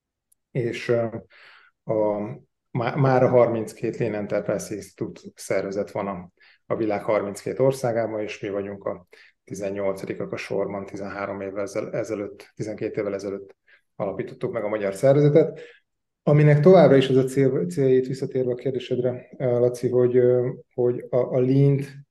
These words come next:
mindenféle fórumon eljuttassuk minden, mindenkinek, aki érdeklődik iránta. Tehát nagyon sok cikket írunk, nagyon sok videót gyártunk ingyenesen a weboldalunkra.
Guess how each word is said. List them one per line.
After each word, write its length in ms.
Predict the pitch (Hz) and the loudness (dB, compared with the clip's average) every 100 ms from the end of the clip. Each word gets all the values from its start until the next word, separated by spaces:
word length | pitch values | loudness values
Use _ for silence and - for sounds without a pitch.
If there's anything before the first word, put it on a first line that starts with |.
| _ _ _ - | _ _ _ 0
mindenféle 640 | 143 143 123 123 120 113 | 4 4 2 0 -2 -2
fórumon 560 | - 117 113 113 107 107 | -6 -6 -6 -4 -6 -4
eljuttassuk 720 | 104 101 92 117 - 113 - | -2 -4 -2 -4 -4 -6 -2
minden, 480 | 123 110 104 101 143 | -2 -2 -4 -6 -6
mindenkinek, 760 | 127 113 101 98 92 107 101 107 | -6 -4 -4 -6 -4 -6 -4 -8
aki 200 | - 101 | -4 -4
érdeklődik 580 | 95 98 - 104 95 - | -2 -4 -6 -8 -8 -8
iránta. 580 | 104 101 95 92 120 - | -6 -6 -6 -8 -8 -6
Tehát 180 | 113 | -4
nagyon 180 | 117 110 | -4 -6
sok 200 | 107 - | -6 -10
cikket 440 | - 131 135 123 123 | -6 -4 0 -2 0
írunk, 320 | 110 107 107 | 0 0 -4
nagyon 220 | 107 101 | -6 -8
sok 220 | - 120 | -10 -10
videót 420 | 113 117 107 107 | -6 -2 0 0
gyártunk 460 | 107 104 104 113 95 | -2 -6 -6 -8 -8
ingyenesen 520 | 113 104 101 95 110 | -8 -6 -8 -8 -8
a 40 | 107 | -6
weboldalunkra. 920 | 101 101 101 101 98 98 - 208 | -6 -4 -4 -4 -8 -8 -8 -8